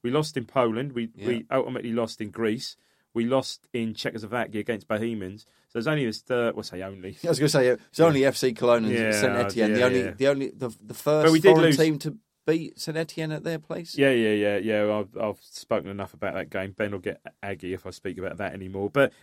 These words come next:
Speaker 1: but yeah, it was. Um, yeah, we did lose, lose three of those five away games. So yeah, we, but, but we'd always have a nothing. Obviously, Cologne we didn't, but the others we'd always had a nothing hand. Really,
Speaker 2: There, there's a,
Speaker 1: fortunately.
Speaker 2: a great quote from Bobby Robson about the, um, A-, Aris Salonika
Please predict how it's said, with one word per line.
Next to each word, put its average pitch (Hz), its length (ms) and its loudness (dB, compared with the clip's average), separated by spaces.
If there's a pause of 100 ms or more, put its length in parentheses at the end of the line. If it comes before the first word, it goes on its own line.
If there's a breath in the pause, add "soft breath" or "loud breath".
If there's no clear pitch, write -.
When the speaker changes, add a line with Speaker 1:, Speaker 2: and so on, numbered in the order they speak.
Speaker 1:
but 170 100 2
yeah, 185 220 8
it 131 180 6
was. 131 260 -2
Um, 143 160 4
yeah, 175 120 2
we 151 120 2
did 180 200 -4
lose, 151 420 2
lose 143 240 -2
three 160 240 2
of 127 60 4
those 117 320 0 (200)
five 127 260 2
away 143 240 4
games. 92 360 -4
So 113 180 0
yeah, 117 260 4
we, 123 160 0
but, 139 320 2
but 127 140 0
we'd 120 140 2
always 101 260 0
have 92 140 -6
a 92 60 -12
nothing. 95 360 -10 (220 soft breath)
Obviously, 85 240 -12
Cologne 92 340 -8
we 87 100 -12
didn't, 87 360 -12
but 90 200 -8 (220)
the 101 100 -4
others 90 300 -6
we'd 101 140 -6
always 92 320 -8
had 98 120 -8
a 90 60 -10
nothing 90 360 -14
hand. 92 360 -12
Really, 85 140 -8
Speaker 2:
There, 151 160 4
there's 147 220 0
a, 139 40 -4
Speaker 1:
fortunately. - 260 -14 (260)
Speaker 2:
a 143 60 -2
great 160 400 2
quote 127 300 4
from 107 160 -6
Bobby 113 180 2
Robson 110 400 0
about 95 460 -4
the, 95 300 -4
um, 92 300 -4 (180)
A-, 101 220 -6
Aris 107 300 -4
Salonika 101 580 -4